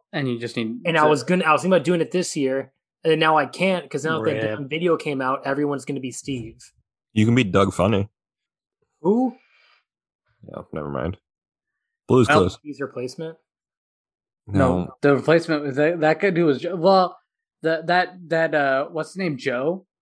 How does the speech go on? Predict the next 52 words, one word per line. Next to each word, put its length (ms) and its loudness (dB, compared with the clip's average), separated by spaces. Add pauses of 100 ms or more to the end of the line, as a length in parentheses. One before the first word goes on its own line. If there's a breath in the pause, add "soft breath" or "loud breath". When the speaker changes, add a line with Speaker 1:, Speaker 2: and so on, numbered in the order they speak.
(280)
Speaker 1:
was 140 -6
a 60 -2
replacement. 640 -2 (1400)
Is 40 -18
that 100 2
true? 200 -2 (1000)
The 80 4
Speaker 2:
I 20 6
Speaker 1:
other 100 6
Speaker 2:
think 60 4
Speaker 1:
dude, 140 6
Speaker 2:
that's 140 -6
correct. 360 -12
Speaker 1:
the 80 4
other 180 6
dude's 200 4
name 240 2
is 100 -4
Joe. 320 4
When 380 -2
Steve, 400 -8
what 180 4
happened 180 6
to 60 0
Steve? 360 0 (480)
You 80 -2
go 120 6
to 20 2
Speaker 3:
He 100 0
went 140 4
to 60 -6
Speaker 1:
prison 20 -4
or 40 2
something? 120 6
Speaker 3:
college. 200 4
Speaker 2:
College, 200 -4
dude. 300 -6 (140)
Speaker 1:
Oh, 140 8
I 120 6
thought 140 6
he 60 2
went 180 4
to 60 0
prison. 360 4
<laughs> 40 6
I 180 6
said, 200 2
"Did 120 2
he 100 2
go 100 4
to 140 4
prison?" 640 -4